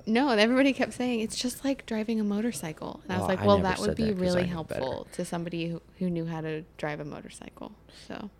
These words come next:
Speaker 2: Yeah, I think the, I think if you would have had a little bit more seat time, you would have gotten used to it. But I
Speaker 1: Yeah.
Speaker 2: don't think you would have gotten used to the, ooh, what's the word? The visceral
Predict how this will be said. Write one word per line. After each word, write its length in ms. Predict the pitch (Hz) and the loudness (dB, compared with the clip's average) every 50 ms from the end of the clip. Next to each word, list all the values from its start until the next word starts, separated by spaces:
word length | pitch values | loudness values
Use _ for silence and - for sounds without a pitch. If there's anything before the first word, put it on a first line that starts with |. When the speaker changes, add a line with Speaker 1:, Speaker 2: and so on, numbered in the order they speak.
| - - - - - - - - - | -20 -20 -20 -20 -20 -20 -20 -8 -2
Speaker 2:
Yeah, 320 | 87 95 92 87 80 76 - | 2 4 6 6 6 4 2
I 60 | - | 0
think 340 | - - 110 104 95 - - - - - - | 0 0 -2 -2 -2 -6 -10 -18 -20 -12 -8
the, 140 | - 85 - - - - - - - - - - - - - - - - - - - - - - - - - - - - - - - - - - - - - - - - | -8 -8 -8 -10 -16 -20 -20 -20 -20 -20 -20 -20 -20 -20 -20 -20 -20 -20 -20 -20 -20 -20 -20 -20 -20 -20 -20 -20 -20 -20 -20 -20 -20 -20 -20 -20 -20 -20 -20 -14 -6 -6
I 40 | - | -4
think 260 | - - 131 127 - | 0 0 0 0 0
if 120 | 101 - - | -2 0 2
you 60 | 101 | 2
would 80 | 98 87 | 4 4
have 220 | 87 85 78 78 | 4 2 2 0
had 180 | - 82 85 82 | -2 0 0 2
a 60 | 82 78 | 2 0
little 200 | 78 80 82 80 | 0 -2 0 0
bit 160 | 85 - - | 0 -2 -2
more 140 | 80 80 78 | -4 -6 -6
seat 220 | - - 82 - | -4 -4 -4 -2
time, 200 | - 85 82 80 | -2 -2 0 0
you 80 | 80 80 | -2 -2
would 80 | 80 80 | -2 -4
have 120 | 78 - | -2 0
gotten 240 | - 82 76 - - | 0 0 0 0 -2
used 220 | 78 78 - - | -4 -6 -6 -4
to 120 | - 92 95 | -2 0 0
it. 120 | 92 - - | 0 0 0
But 120 | 76 80 95 | 0 2 2
I 60 | 92 | 2
Speaker 1:
Yeah. 60 | 80 | 4
Speaker 2:
don't 200 | - 90 87 - | 2 2 2 2
think 220 | - 90 82 78 - | -2 -6 -6 -4 -2
you 80 | 85 | -2
would 100 | 82 80 | -2 -2
have 100 | 80 78 - | -2 -2 -2
gotten 220 | 82 76 64 78 | -2 -2 -2 -4
used 240 | 78 73 76 - - | -6 -8 -8 -8 -8
to 100 | - 80 | -10 -8
the, 260 | 76 - - - - - - - - - - - - - - - - - - - - - - - - - - - - - - - - - - - - - - _ - - - - | -6 -6 -6 -6 -8 -8 -12 -16 -20 -20 -20 -20 -20 -20 -20 -20 -20 -20 -20 -20 -20 -20 -20 -20 -20 -20 -20 -20 -20 -20 -20 -20 -20 -20 -20 -20 -20 -20 -20 _ -20 -16 -6 -4
ooh, 160 | 87 82 78 | -4 -2 -2
what's 280 | 76 78 82 - - | -2 -2 -2 -4 -4
the 100 | - 76 | -6 -6
word? 420 | 73 76 71 71 69 64 62 - - - - - - - - - - - - - - - - - - - - - - - - - - - - - - - - - - - - - - | -4 -4 -4 -4 -4 -4 -4 -8 -12 -14 -18 -20 -20 -20 -20 -20 -20 -20 -20 -20 -20 -20 -20 -20 -20 -20 -20 -20 -20 -20 -20 -20 -20 -20 -20 -20 -20 -20 -20 -20 -20 -20 -20 -14 -6
The 140 | - 85 87 | -2 -2 -2
visceral 920 | 78 82 85 90 87 - - 104 92 87 90 92 90 90 87 87 87 90 | -2 2 4 4 4 6 6 4 4 6 6 6 8 8 6 4 2 0